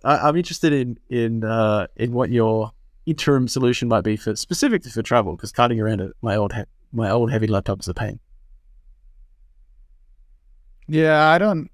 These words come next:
Speaker 2: I don't know. The problem is that there's, like, I tried to con-, like, I tried to find any way to,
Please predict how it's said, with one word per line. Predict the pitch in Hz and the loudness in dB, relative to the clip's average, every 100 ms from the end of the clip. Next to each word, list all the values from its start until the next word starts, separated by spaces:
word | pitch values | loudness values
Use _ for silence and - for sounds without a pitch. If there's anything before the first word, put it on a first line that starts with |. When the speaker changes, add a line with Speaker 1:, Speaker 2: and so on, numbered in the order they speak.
| _ | _
Speaker 2:
I | 147 | -2
don't | 170 143 | 0 0
know. | 147 135 135 | 0 -2 -4
The | |
problem | 160 202 240 269 | 2 4 4 2
is | 214 165 | 0 0
that | 165 - | -2 2
there's, | 165 156 - _ - - | 2 2 -4 _ -10 -2
like, | 165 - | 0 2
I | 165 170 | 2 2
tried | - 156 165 196 - | 2 2 4 2 -2
to | 180 165 147 - - - | 0 0 0 -4 -14 -4
con-, | 151 143 - | -4 -2 0
like, | 151 143 | 0 2
I | 147 | -2
tried | - 160 170 | 2 0 2
to | 170 | -2
find | 160 151 143 - | 2 0 0 0
any | 143 151 | 0 0
way | 139 139 143 156 - | 0 0 -2 -4 -2
to, | 147 135 131 127 | 0 2 0 -2